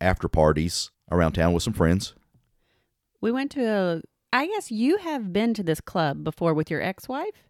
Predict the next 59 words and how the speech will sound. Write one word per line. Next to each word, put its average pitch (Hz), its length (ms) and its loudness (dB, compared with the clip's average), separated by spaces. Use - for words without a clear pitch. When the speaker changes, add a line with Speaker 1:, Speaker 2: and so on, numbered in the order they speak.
Speaker 1:
No, 87 80 4
ma'am. 87 220 4
Speaker 2:
Oh, 269 100 6
I 277 120 4
thought - 260 -2
you 214 80 2
had. 233 320 -4
Speaker 1:
No. 73 160 2
K 131 160 6
B 117 80 2
used 87 200 2
to 80 60 -6
go 82 140 4
to 90 160 2
it 82 100 2
when 85 140 2
it - 20 0
was 82 120 0
in 90 100 6
the 78 60 6
Speaker 2:
Oh, - 20 2
Speaker 1:
hotel 80 240 4
Speaker 2:
okay. 73 80 6
Speaker 1:
we 73 60 2
went 71 180 -2
to. 76 140 -4
Speaker 2:
So 208 220 0
it's 180 420 -2
Groovies 247 840 -2
is 208 160 0
the 220 100 6
name 196 220 6
of 151 160 4
this. 135 240 -2
Speaker 1:
Mm-hmm. 175 100 2
Speaker 2:
Now, 185 240 6
when 175 120 4
you 233 120 2
think 269 220 0
of 226 100 -2
Groovies, 185 480 2
I'm 233 180 2
telling 214 280 2
you, 160 420 2
this 202 240 0
is 285 140 -2
the 262 100 2
coolest 226 640 4
bar 190 300 6
in 170 100 4
Oklahoma 180 320 2
City. 156 460 -2
I 208 120 6
wish 220 240 6
there 220 180 4
was 185 180 2
one 175 200 2
down 156 260 -2
here. 147 280 -2